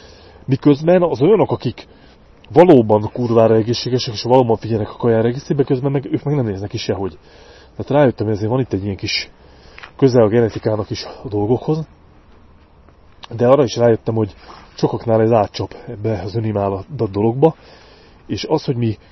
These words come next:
ilyen diszfunkcionális izmokat csináljunk azért, mert kurvára szeretjük magunkat, és tudjunk feszengeni, na azért ez, basszus, nem az élet értelme. Valami normális arányt kell itt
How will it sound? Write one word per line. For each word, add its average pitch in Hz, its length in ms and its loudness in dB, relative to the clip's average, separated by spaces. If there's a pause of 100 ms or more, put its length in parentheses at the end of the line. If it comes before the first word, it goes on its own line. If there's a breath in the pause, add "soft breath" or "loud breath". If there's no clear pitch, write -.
(180 soft breath)
ilyen 123 200 -2
diszfunkcionális 110 760 -4
izmokat 113 380 -6
csináljunk 101 480 -4
azért, 113 200 -4
mert 98 140 -8
kurvára 113 340 -2
szeretjük - 420 -6
magunkat, 117 300 -4
és - 120 -16
tudjunk 120 220 -8
feszengeni, 123 640 -4 (440 loud breath)
na 113 100 -2
azért 113 480 0
ez, 107 140 -6
basszus, 110 420 -4
nem 117 120 -6
az 101 100 -6
élet 107 260 -4
értelme. 104 460 -8 (2250 loud breath)
Valami 120 200 -2
normális 131 500 0
arányt 107 260 0
kell 104 180 -4
itt - 320 -12